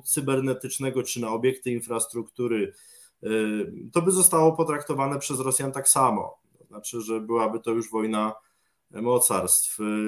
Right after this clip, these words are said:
natomiast Stany Zjednoczone skupiają się na pomocy Ukrainie, e, i, i, i jest dlatego poparcie w Stanach Zjednoczonych,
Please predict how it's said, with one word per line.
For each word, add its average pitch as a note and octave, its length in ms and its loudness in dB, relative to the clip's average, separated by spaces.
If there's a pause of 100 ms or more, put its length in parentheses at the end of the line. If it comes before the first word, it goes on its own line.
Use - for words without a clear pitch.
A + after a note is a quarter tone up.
(120)
natomiast D#3+ 480 2
Stany F3+ 280 6
Zjednoczone E3+ 520 2
skupiają D#3+ 420 2
się D#3 140 -4
na C#3+ 120 -4
pomocy C3+ 420 0
Ukrainie, A2+ 580 0
e, C3 160 -2 (1500)
i, B2 320 -6
i, A2+ 380 -10
i B2 240 -10 (600)
jest D#3+ 220 8
dlatego D#3 340 4
poparcie C3 480 0
w - 40 0
Stanach G#2 340 -2
Zjednoczonych, F#2 880 -6